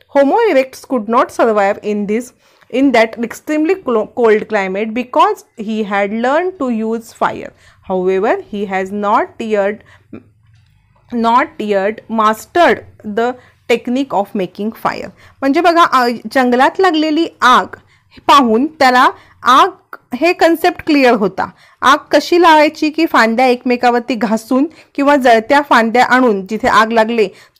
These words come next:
तो, अ, आग लागण्याचं, आग लावण्याचं तंत्र शिकला होता. पण, अ, त्यावेळेला पृथ्वीवरती खूप थंड हवामान होतं आणि ह्या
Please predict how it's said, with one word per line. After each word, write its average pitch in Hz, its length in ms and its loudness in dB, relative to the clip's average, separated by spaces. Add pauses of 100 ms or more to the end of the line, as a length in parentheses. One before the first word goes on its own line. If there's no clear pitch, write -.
तो, 370 400 2
अ, 254 380 2 (360)
आग 254 220 2
लागण्याचं, 240 480 0
आग 233 200 0
लावण्याचं 226 540 2
तंत्र 226 320 0
शिकला 247 360 0
होता. 202 420 0 (640)
पण, 254 280 4 (1200)
अ, 233 80 -2 (400)
त्यावेळेला 294 540 4
पृथ्वीवरती 269 800 -2
खूप - 300 -4
थंड 233 280 0
हवामान 196 460 0
होतं 180 320 -12 (360)
आणि 294 200 2
ह्या 370 180 2